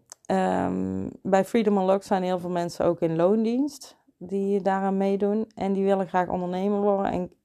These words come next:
Kim, die doet dat stuk niet. En ik, toen dacht ik, "Oh, dat kan ik voor haar heel goed doen." Er zijn tien mensen van Freedom Unlocked die graag geholpen willen worden door mij. Hoe vet. Dus, ehm,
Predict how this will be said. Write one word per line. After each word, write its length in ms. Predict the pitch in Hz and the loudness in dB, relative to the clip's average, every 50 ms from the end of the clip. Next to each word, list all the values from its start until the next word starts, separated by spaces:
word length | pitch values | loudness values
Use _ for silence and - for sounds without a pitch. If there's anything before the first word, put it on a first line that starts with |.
| - - | -20 -18
Kim, 320 | _ - 226 220 214 208 202 - - _ _ _ _ _ _ _ _ _ | _ 2 4 4 4 4 0 -4 -8 _ _ _ _ _ _ _ _ _
die 260 | _ - - 175 196 180 | _ -6 -4 -2 2 4
doet 280 | 170 202 185 160 _ | 4 4 4 2 _
dat 200 | - 185 202 202 | 4 4 4 4
stuk 240 | - - - 180 175 | 2 0 0 2 2
niet. 400 | 185 196 202 208 202 208 202 - | 2 2 4 4 4 2 0 -2
En 100 | - 196 | -2 -2
ik, 120 | 208 202 | -2 -2
toen 140 | - 254 233 | 0 0 2
dacht 220 | 247 247 254 247 - | 2 2 2 0 -4
ik, 140 | 262 - | -4 -2
"Oh, 200 | - 269 277 277 | 2 4 4 4
dat 100 | 269 269 | 4 2
kan 200 | 262 - 269 262 | 2 2 2 2
ik 80 | 247 247 - - - | 2 0 -4 -10 -20
voor 220 | - - - 233 214 | -20 -6 -4 -2 0
haar 260 | 214 214 220 220 220 | 0 2 2 2 2
heel 220 | 214 220 220 220 | 4 4 4 4
goed 180 | 190 220 202 180 | 2 2 2 2
doen." 180 | 202 196 196 | 2 2 2
Er 80 | 196 196 | 2 0
zijn 300 | 196 - 208 202 196 196 - | 2 2 2 2 2 0 -2
tien 240 | - 269 262 262 240 | 2 4 6 6 6
mensen 560 | 220 226 240 277 285 285 - 320 311 349 370 - _ _ | 6 4 4 2 0 0 2 4 4 4 2 -2 _ _
van 180 | - 208 202 196 | -4 -4 -4 -2
Freedom 320 | - - 170 165 165 165 | -2 -2 -2 -2 -2 -4
Unlocked 360 | 165 165 170 208 262 254 - _ _ _ - - - - - - _ _ _ _ | -2 -2 -2 -2 -4 -6 -10 _ _ _ -20 -20 -20 -20 -20 -20 _ _ _ _
die 400 | _ - 254 262 240 - - _ _ | _ 2 2 2 2 0 -4 _ _
graag 380 | - - - - 220 214 220 214 | -20 -8 -4 -2 -2 -2 0 0
geholpen 480 | - 220 202 208 240 262 262 262 - | 2 2 4 6 6 6 4 4 2
willen 200 | 156 170 160 165 | 2 2 4 2
worden 260 | 160 156 165 160 160 156 | 2 0 0 0 0 -2
door 100 | 160 156 | -4 -2
mij. 360 | 156 151 151 156 156 160 160 _ _ _ _ _ _ _ _ _ _ _ _ _ _ _ - - _ | -2 -2 -2 -2 -2 -6 -8 _ _ _ _ _ _ _ _ _ _ _ _ _ _ _ -20 -10 _
Hoe 180 | - 190 185 | 2 2 4
vet. 380 | 156 156 151 170 160 - - - _ - - - - - - - - - - - - - _ - | 4 4 2 2 0 -2 -8 -16 _ -20 -20 -20 -20 -20 -20 -20 -20 -20 -20 -20 -20 -20 _ -8
Dus, 420 | 202 185 208 214 214 214 - - - | 0 2 4 4 4 2 -2 -6 -2
ehm, 640 | - 190 190 185 185 185 185 185 185 185 185 180 | 0 0 2 2 0 0 0 -2 -2 -4 -4 -4